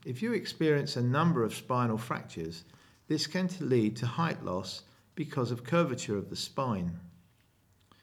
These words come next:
And four, "Work and home life can be impacted." The R O S says osteoporosis fractures can mean some people have to stop working because of the pain and or disability.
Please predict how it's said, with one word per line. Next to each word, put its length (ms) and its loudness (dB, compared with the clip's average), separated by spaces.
And 160 -6
four, 600 2
"Work 280 6
and 140 -4
home 300 2
life 320 -2
can 180 -2
be 160 0
impacted." 640 -4
The 220 -4
R 260 6
O 140 6
S 200 2
says 520 -4
osteoporosis 1000 -2
fractures 640 -6
can 220 2
mean 220 4
some 260 0
people 300 0
have 180 -2
to 100 -10
stop 360 -4
working 500 0
because 340 0
of 120 -4
the 60 -6
pain 560 0
and 240 -2
or 180 2
disability. 840 -6